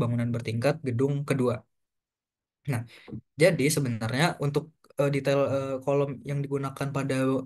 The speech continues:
gedung dua ini itu sama saja, eh, yaitu ukurannya tujuh ratus. Nah, namun yang membedakan hanyalah, eh, bentuk dari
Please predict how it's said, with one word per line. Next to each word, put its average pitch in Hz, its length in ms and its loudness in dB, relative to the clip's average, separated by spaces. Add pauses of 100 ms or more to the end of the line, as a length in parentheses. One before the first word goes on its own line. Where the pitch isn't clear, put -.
(120)
gedung 135 340 2
dua 127 140 -2 (120)
ini 131 120 0 (240)
itu 143 200 -6
sama 139 220 4
saja, 147 220 4 (600)
eh, 120 140 -2
yaitu 120 200 0 (120)
ukurannya 135 400 -4
tujuh 123 220 -6
ratus. 117 260 -2 (520)
Nah, - 100 -10 (120)
namun 156 280 10
yang 131 140 -2
membedakan 120 440 2 (120)
hanyalah, 123 340 0 (360)
eh, 123 240 -4
bentuk 120 280 0 (120)
dari 127 160 0